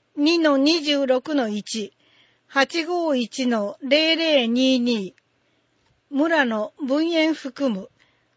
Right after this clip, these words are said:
本園と分園は申請時に選択できません。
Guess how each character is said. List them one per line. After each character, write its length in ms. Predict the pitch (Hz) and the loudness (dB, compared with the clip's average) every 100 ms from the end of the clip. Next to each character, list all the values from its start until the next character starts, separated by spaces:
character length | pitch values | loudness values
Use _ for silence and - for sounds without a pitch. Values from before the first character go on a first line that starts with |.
| _ _ | _ _
本 300 | - 302 330 | 0 2 4
園 220 | 339 330 | 2 0
と 160 | 294 311 | -2 -4
分 300 | 262 294 302 | -2 -2 0
園 280 | 294 277 269 | 2 2 0
は 180 | 262 262 - _ | -2 -4 -16 _
申 340 | - 311 330 | -4 0 0
請 280 | 330 349 320 | 0 -2 0
時 140 | 254 | 0
に 120 | 226 226 | -2 0
選 280 | 294 320 | 0 0
択 240 | 320 320 302 | -2 -4 0
で 160 | 277 | 0
き 120 | 262 254 | 0 -4
ま 120 | 240 | -2
せ 160 | 247 | -4
ん。 160 | 202 | -8